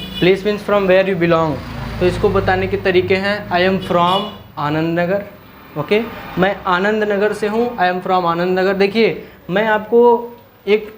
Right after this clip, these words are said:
step बता दे रहा हूँ, जरिया बता दे रहा हूँ, आपको अपना इंट्रोडक-, introduction आपको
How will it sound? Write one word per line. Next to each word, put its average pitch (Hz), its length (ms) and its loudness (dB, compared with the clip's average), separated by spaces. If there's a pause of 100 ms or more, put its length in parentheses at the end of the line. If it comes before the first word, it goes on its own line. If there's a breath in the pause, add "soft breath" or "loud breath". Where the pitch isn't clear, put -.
step 233 380 -2
बता 180 260 2
दे 151 80 -2
रहा 143 100 0
हूँ, 139 100 -4
जरिया 175 360 0
बता 190 280 0
दे 190 100 2
रहा 143 120 2
हूँ, 143 140 0
आपको 156 260 -2
अपना 175 300 0
इंट्रोडक-, 160 640 -2
introduction 160 560 0
आपको 147 300 -4